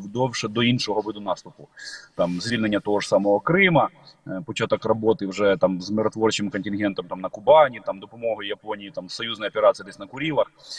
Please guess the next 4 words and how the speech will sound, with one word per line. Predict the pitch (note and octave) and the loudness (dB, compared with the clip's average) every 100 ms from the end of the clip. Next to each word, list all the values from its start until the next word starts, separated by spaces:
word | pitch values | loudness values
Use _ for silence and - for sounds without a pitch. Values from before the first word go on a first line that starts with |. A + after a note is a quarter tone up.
| - - | -16 -6
Тому | C3+ E3+ F3+ - - _ _ _ _ _ - - | 2 6 6 4 -8 _ _ _ _ _ -16 -4
треба | C#3 D#3 E3 | 4 4 4
дуже | C#3+ C#3+ - | 2 0 -2
поспішати, | C#3 - C#3+ F#3 G3 D#3+ | -8 -6 4 6 6 4